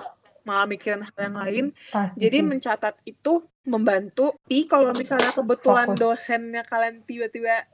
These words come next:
Speaker 1: sialnya dapet yang ngomongnya cepet banget tuh kan, itu kan perlu kayak, hmm, agak-agak ngebut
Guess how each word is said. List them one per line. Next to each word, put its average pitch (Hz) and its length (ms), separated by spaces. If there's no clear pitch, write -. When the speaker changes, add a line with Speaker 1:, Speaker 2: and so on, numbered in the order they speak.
Speaker 1:
sialnya 226 560
dapet 226 320
yang 226 160
ngomongnya 226 340
cepet - 380
banget 294 320
tuh 220 160
kan, 214 240
itu 247 160
kan 330 160
perlu 262 240
kayak, 240 240
hmm, 277 480
agak-agak 226 720
ngebut 233 400